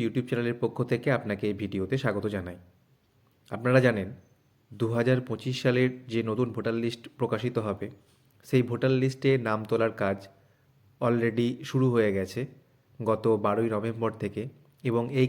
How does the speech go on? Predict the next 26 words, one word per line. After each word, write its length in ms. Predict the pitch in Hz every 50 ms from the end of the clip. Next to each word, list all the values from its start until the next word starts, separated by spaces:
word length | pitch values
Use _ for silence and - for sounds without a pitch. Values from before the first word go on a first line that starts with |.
| 127 131
কাজ 120 | 117 120 123 - -
চলবে 260 | 117 107 104 101 113 127 123 120 113
আগামী 300 | 107 107 104 101 101 110 139 - - - _ _ _ _ _ -
বারোই 480 | 107 98 101 110 107 107 113 113 120 143 - - - _ _ _ _ _ _ _ _
ডিসেম্বর 460 | 117 113 - - 135 123 117 113 120 139 135 -
পর্যন্ত। 400 | 107 98 98 - 98 90 90 - 92 - - - _ _ - _ _ - _
তো 60 | - 107 101
যারা 160 | 113 117 127 123 120 120
এখনও 220 | - - 135 139 135 135
পর্যন্ত 400 | 143 139 131 123 143 143 135 135 113 98 95 - - - 117
নতুন 200 | 113 113 - 123 120 113
ভোটার 220 | 110 - 117 120 - -
তালিকায় 340 | 117 117 117 113 120 117 110 104
নাম 120 | 104 104 104 101
তোলেননি, 380 | 110 107 104 107 107 101 95 92 - - - - _ - _ _ _ _ _ _ _ _ _ _ _ _ _ _ _ _ _ _ _ _ _ _ _ _ _ _ _ _ _ _ _ _ _ -
নিজের 280 | 123 127 120 139 143 143 143
পূরণ 260 | 139 120 123 123 120 120 120
করা 160 | 120 113 113 113 110 -
ফর্মটি 340 | 117 104 101 98 - 107 127 139 - - - _ _ _ _ -
ফিল 160 | 127 120 123 127
আপ 80 | 127 - -
করে 160 | 98 92 104 127 - - _ _ _ _ _ _ _ _ _
তার 160 | - 113 117 - -
সঙ্গে 300 | 135 127 123 120 123 123 123 123 123 - - _ _ _ _ _ _ _ _ _ _ _ _
প্রয়োজনীয় 480 | - 123 117 113 110 120 117 117 120 120 113
নথিপত্র 460 | 107 101 123 120 123 113 113 - -